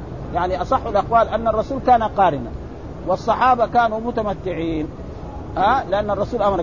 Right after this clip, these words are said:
قال: "من لم يسق الهدي فليجعلها عمرة"، حتى أن الصحابة قالوا: "يا رسول الله،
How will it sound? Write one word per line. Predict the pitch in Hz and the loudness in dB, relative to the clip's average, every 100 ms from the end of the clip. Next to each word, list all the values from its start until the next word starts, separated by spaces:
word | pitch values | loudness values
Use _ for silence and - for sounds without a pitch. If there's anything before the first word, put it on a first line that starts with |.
| 202 | 2
قال: | 185 | 4
"من | 196 226 | 2 2
لم | 220 202 | 2 2
يسق | 214 214 214 | 0 -2 -2
الهدي | 202 190 214 208 | 2 4 2 0
فليجعلها | 202 185 170 190 202 | 0 0 2 2 4
عمرة"، | 180 170 165 127 - - - | 4 2 0 -4 -6 -8 -4
حتى | 190 214 | 2 2
أن | 214 214 | 2 0
الصحابة | - 208 240 214 | -2 2 4 4
قالوا: | 202 226 208 | 4 4 4
"يا | 208 | 4
رسول | 196 - 196 | 4 0 0
الله، | 190 208 165 | 2 4 2